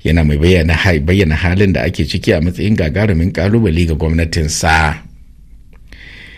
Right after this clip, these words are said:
A yau Lahadi, Firaministan Isra'ila Benjamin Netanyahu ya ce kwalliya na biyan kuɗin sabulu a game da matsin lamba da sojin ƙasarsa ke yi wa Hamas a Gaza.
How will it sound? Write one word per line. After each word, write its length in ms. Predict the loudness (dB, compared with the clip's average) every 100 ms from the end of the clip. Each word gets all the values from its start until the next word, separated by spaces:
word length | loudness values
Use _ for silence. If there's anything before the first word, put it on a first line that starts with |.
| -20 -20 -10 2
A 60 | 4
yau 140 | 4
Lahadi, 340 | 4 4 2
Firaministan 720 | 2 0 2 0 -2 -2 -2 -2
Isra'ila 600 | -4 0 0 2 2 2
Benjamin 400 | 2 2 4 2
Netanyahu 640 | 2 2 2 4 2 2
ya 140 | -2 -2
ce 220 | -2 -2
kwalliya 480 | 0 -4 0 2 4
na 160 | 4 2
biyan 240 | 0 0
kuɗin 260 | -2 -2 0
sabulu 520 | 0 -2 0 2 2
a 60 | 0
game 200 | -2 0
da 220 | 2 2
matsin 440 | 0 -2 -2 0
lamba 380 | 2 2 2 0
da 80 | 0
sojin 340 | -2 0 0 -2
ƙasarsa 360 | -4 -4 -4 -4
ke 80 | -2
yi 160 | 2 4
wa 120 | 2
Hamas 580 | -2 -2 2 2 0 -6
a 140 | -6 -2
Gaza. 500 | 0 0 0 -2